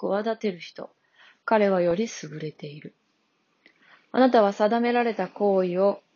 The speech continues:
なせ。行為は無為よりも優れているから。あなたが何も行わないなら、体の維持すら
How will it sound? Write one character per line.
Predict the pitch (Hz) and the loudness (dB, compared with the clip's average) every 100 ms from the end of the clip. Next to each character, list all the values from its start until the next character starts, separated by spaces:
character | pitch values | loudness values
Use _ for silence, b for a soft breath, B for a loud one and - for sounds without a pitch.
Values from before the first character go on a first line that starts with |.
| _ - | _ -14
な | 165 | -12
せ。 | 170 143 - _ _ _ _ _ - - | -8 -8 -8 _ _ _ _ _ -12 -2
行 | 226 208 | 2 4
為 | 196 | 4
は | 180 175 | 2 0
無 | 196 | 2
為 | 233 214 | 2 2
よ | 202 | 0
り | 190 | -2
も | 202 240 - - | -2 -4 -6 -10
優 | 160 175 | -6 -2
れ | 175 | -2
て | 175 165 | -2 -4
い | |
る | 160 | -6
か | - - | -12 -14
ら。 | - - _ _ _ _ _ _ _ _ _ _ _ - | -16 -20 _ _ _ _ _ _ _ _ _ _ _ -2
あ | 220 | 2
な | 247 | 4
た | 233 | 4
が | 202 | 2
何 | 190 196 208 | 0 0 0
も | 208 208 | 0 0
行 | 226 | 0
わ | 220 214 208 | 0 0 0
な | 208 | -2
い | 190 | -4
な | 180 | -4
ら、 | 190 220 - b b b - | -2 -2 -6 b b b -2
体 | 226 240 233 | 4 4 4
の | 233 | 0
維 | 233 233 | -2 -2
持 | 208 | -4
す | - | -4
ら | 262 233 | -4 -4